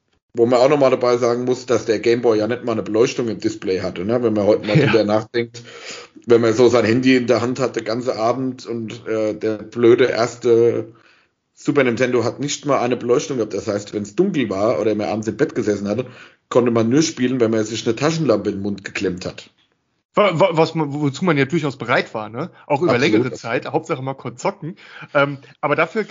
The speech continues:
Speaker 2: hat Nintendo ja schlauerweise tonnenweise, äh, Zusatztools verkauft, mit denen die einen Haufen Asche verdient haben, ne? Die,
Speaker 1: Ja, mega
Speaker 2: die
Speaker 1: viel Asche.
Speaker 2: Lupe,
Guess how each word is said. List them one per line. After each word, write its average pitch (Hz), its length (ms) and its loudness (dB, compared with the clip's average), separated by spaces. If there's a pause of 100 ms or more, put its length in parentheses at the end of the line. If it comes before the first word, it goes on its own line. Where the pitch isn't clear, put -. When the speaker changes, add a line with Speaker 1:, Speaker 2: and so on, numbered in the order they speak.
Speaker 2:
hat 165 160 -8
Nintendo 185 380 -10
ja 160 180 -6
schlauerweise 165 640 -4
tonnenweise, 160 840 -4
äh, 143 200 -2
Zusatztools 135 720 -4
verkauft, 127 400 -6
mit 127 120 -8
denen 135 160 -4
die 131 120 -4
einen 123 120 -8
Haufen 147 240 -6
Asche 175 220 -4
verdient 117 380 -8
haben, 113 160 -10
ne? 151 200 4
Die, 131 140 -8
Speaker 1:
Ja, 117 140 -2 (140)
mega 113 220 2
Speaker 2:
die - 60 -6
Speaker 1:
viel 208 180 4
Asche. 196 180 2
Speaker 2:
Lupe, 165 280 4